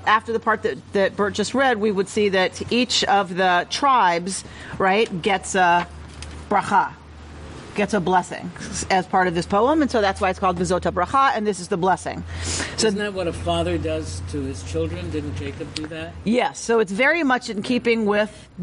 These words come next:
Speaker 1: deathbed scenes. Moshe is on his deathbed, essentially, and gives, gi-, gives this poem, uh, that is a bracha for each one of his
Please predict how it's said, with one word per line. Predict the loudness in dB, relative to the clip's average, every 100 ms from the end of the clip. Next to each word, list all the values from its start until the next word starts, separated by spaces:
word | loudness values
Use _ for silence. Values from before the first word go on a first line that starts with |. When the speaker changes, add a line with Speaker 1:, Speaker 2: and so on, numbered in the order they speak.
| -6
Speaker 1:
deathbed | 0 2 0 -2 2 4 4 2 -2 -10 -14 -4
scenes. | 0 4 4 4 4 0 -6 _ _ -20 -14 0
Moshe | 2 4 4 2
is | 4
on | 4 2
his | 0
deathbed, | 0 -2 0 -2 0 0
essentially, | 0 0 0 0 0 -2 -6 -16 -14 -16 -14 -12 0
and | 2 4 4 0 -4 -8 -4 0
gives, | 2 2 0 -2 -2
gi-, | -2 -4 -4
gives | 0 0 2
this | 0
poem, | 2 2 4 4 2 -2 -8 -18 -8 0
uh, | 2 4
that | 4 2 2
is | 4 4 2 0
a | 0
bracha | 2 2 4 4 6 2
for | 0 -2 0
each | -2 0
one | 2 4
of | 2 2
his | 2 2 0